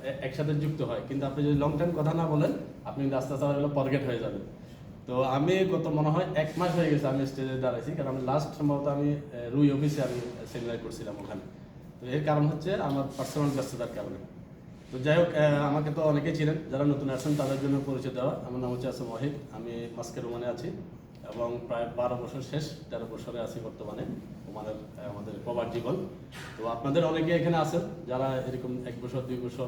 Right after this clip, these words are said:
বা অনেকে তিরিশ, পঁয়ত্রিশ বছর পর্যন্ত আছে এখানে। তো সব প্রবাসী ভাইদেরকে, এ, আমাদের শ্রম, আমাদের যে শ্রমিক দিবসের যে ইয়ে গেল, সেটার শুভেচ্ছা জানিয়ে আজকে প্রোগ্রাম এখানে শুরু করছি। এবং মেহনতি মানুষের যারা শ্রম দেয়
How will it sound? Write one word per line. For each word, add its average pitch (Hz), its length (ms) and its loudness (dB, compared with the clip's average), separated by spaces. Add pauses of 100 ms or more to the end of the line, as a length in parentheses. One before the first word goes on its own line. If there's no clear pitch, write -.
(100)
বা 123 80 -2
অনেকে 117 420 -4 (300)
তিরিশ, 127 320 -2 (240)
পঁয়ত্রিশ 139 380 2
বছর 139 220 -2
পর্যন্ত 127 260 -6
আছে 117 220 -4
এখানে। 117 240 -6 (600)
তো 123 320 -4 (140)
সব 190 300 6
প্রবাসী 160 360 2
ভাইদেরকে, 151 500 4
এ, 151 40 2 (600)
আমাদের 123 260 -4
শ্রম, 139 240 -2 (600)
আমাদের 127 260 -2
যে 139 140 0
শ্রমিক 165 420 4
দিবসের 151 420 2
যে 147 100 4
ইয়ে 135 220 2
গেল, 135 180 0 (460)
সেটার 127 200 -4
শুভেচ্ছা 131 340 -2
জানিয়ে 127 240 -2
আজকে 123 240 -6
প্রোগ্রাম 117 280 -8
এখানে 117 220 -6
শুরু 113 160 -8
করছি। 110 220 -6 (420)
এবং 120 220 -6
মেহনতি 160 400 4
মানুষের 156 380 4 (340)
যারা 131 180 2 (520)
শ্রম 160 240 8
দেয় 160 320 6